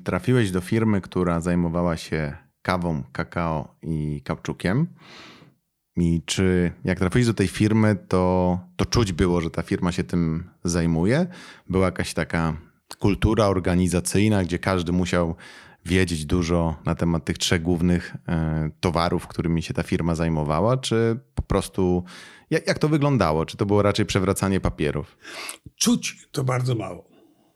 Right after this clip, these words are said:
Speaker 2: Dlatego, że trafiłem, e, do działu księgowości kauczuku,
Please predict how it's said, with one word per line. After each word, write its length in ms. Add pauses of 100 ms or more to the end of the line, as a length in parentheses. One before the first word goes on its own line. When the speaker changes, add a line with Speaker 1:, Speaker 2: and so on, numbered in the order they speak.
(280)
Speaker 2:
Dlatego, 440
że 120
trafiłem, 720 (840)
e, 60 (800)
do 560
działu 840 (300)
księgowości 1120 (1040)
kauczuku, 500